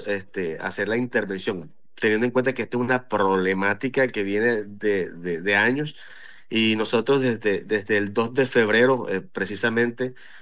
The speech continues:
eh, llegamos a, a la unidad de gestión del riesgo,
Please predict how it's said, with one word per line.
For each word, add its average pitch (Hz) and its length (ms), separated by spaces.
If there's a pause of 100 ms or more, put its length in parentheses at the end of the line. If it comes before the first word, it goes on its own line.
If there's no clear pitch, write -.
eh, 95 640 (760)
llegamos 113 520
a, 98 280
a 101 60
la 104 80
unidad 101 280
de 123 160
gestión 110 600
del 110 180
riesgo, 110 580